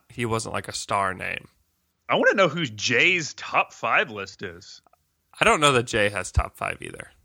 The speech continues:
Speaker 1: I just
Speaker 2: He has to, that's asking us a lot,
Speaker 1: <laughs>
Speaker 2: Jay.
Speaker 1: It's, it's a tall, tall ask. That's why I pretended that he didn't ask it.
Speaker 2: <laughs>
Speaker 1: Uh, at Hoops Talk sixty-nine wants to know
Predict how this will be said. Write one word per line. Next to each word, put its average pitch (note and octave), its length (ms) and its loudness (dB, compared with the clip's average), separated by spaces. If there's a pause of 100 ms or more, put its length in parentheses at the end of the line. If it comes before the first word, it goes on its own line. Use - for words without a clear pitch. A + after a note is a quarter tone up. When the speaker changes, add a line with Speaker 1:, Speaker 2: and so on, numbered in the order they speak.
(1800)
Speaker 1:
I B2 80 -2
just A#2 120 -4
Speaker 2:
He - 60 -4
has - 160 -8
to, C#3+ 180 -8 (260)
that's C3+ 280 -8
asking B2 400 -4
us G#2 160 -6
a G#2 60 -4
lot, F2+ 560 -2
Speaker 1:
<laughs> - 340 0
Speaker 2:
Jay. C5 220 -6 (380)
Speaker 1:
It's, - 360 2
it's - 280 -2
a C4 60 -4
tall, C#3+ 840 4 (100)
tall A#2+ 340 2
ask. B2 180 -2
That's - 220 -2
why D3 180 6
I B2+ 100 -4 (420)
pretended D3 560 2
that A#2+ 120 6
he C#3+ 100 0
didn't G#2+ 380 -4
ask - 380 -2
it. - 160 -6 (320)
Speaker 2:
<laughs> D3 680 -4 (1200)
Speaker 1:
Uh, C3+ 380 8
at C3+ 180 6
Hoops - 500 -2
Talk F#3 360 4
sixty-nine D#3 1000 4
wants A#2+ 240 -4
to D3+ 80 -2
know C#3+ 520 4